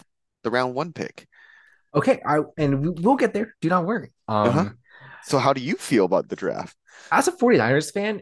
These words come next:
Speaker 2: it was, it was one of those drafts where you realize where we are as a franchise, and it's, like, a good and bad thing. For one, like, we didn't pick till the third round, which is like, okay, like, you know, that typically means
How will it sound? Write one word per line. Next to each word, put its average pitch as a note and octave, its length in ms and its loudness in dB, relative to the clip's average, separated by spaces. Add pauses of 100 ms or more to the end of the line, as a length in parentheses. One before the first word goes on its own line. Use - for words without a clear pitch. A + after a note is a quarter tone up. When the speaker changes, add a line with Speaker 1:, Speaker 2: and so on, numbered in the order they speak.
Speaker 2:
it C#3+ 160 -4
was, E3 480 2 (120)
it D3+ 40 -2
was D#3+ 180 2
one E3 160 0
of B3 80 -2
those G3+ 240 -4
drafts A2 560 -4
where G#2 240 -2
you G#2 300 -6
realize A2 880 0
where F#2+ 220 -2
we F#2+ 160 -2
are E2+ 260 -6
as F#2+ 100 -6
a F2 80 -12
franchise, A2 960 -4 (160)
and C#3+ 100 2
it's, D#3 100 0
like, G#3+ 100 2
a E3+ 40 0
good C3+ 160 0
and G2 100 -2
bad E2+ 220 -6
thing. - 240 2
For D3 100 6
one, C#3+ 280 4
like, A#2 180 0
we B2+ 80 2
didn't C3 200 0
pick A#2 180 -4
till G#2+ 180 -8
the F2+ 80 -8
third G#2+ 220 2
round, G2+ 260 0
which G#2 120 -6
is - 80 -16
like, F#2 140 -4
okay, F#2 360 -2
like, E2+ 280 -12 (380)
you G#2+ 80 -2
know, G2+ 100 -2
that G#2+ 200 -2
typically D#3 420 0
means A2 800 -2